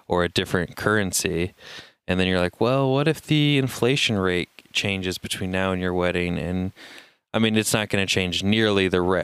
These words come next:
the rate that Bitcoin is going, but, you know, you could be like, "Oh, I've gotta actually give you a hundred dollars back because your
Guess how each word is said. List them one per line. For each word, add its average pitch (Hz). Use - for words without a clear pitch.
the 78
rate 92
that 87
Bitcoin 101
is 85
going, 80
but, 85
you 92
know, 87
you 85
could -
be 82
like, -
"Oh, 143
I've 113
gotta -
actually 107
give 110
you 107
a 101
hundred 107
dollars 113
back 85
because 87
your 90